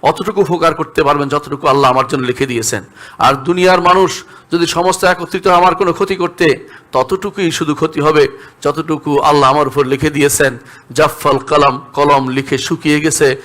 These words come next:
নতুন করে আর কোনো কিছু লেখা হবে না। এটা ইমানদার মানুষ এটা বিশ্বাস করে।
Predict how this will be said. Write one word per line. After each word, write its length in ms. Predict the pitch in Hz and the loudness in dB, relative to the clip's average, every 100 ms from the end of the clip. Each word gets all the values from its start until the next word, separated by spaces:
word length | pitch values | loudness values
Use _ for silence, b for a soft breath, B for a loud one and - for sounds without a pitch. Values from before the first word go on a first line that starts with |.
| B B | B B
নতুন 300 | 139 156 151 | -6 -2 -2
করে 260 | 139 139 139 | 0 2 4
আর 140 | 135 | 2
কোনো 220 | 117 127 | 0 -6
কিছু 200 | 123 - | -6 -4
লেখা 220 | 123 117 117 | -4 -2 -2
হবে 240 | 120 117 | -2 -2
না। 240 | 107 92 - B B - | -4 -12 -20 B B -6
এটা 180 | 143 | 0
ইমানদার 480 | 175 175 180 175 170 | 2 4 2 4 4
মানুষ 280 | 170 175 - | 4 2 0
এটা 140 | 175 | 0
বিশ্বাস 380 | 175 165 147 131 | 0 0 -2 -4
করে। 200 | - 104 | -4 -12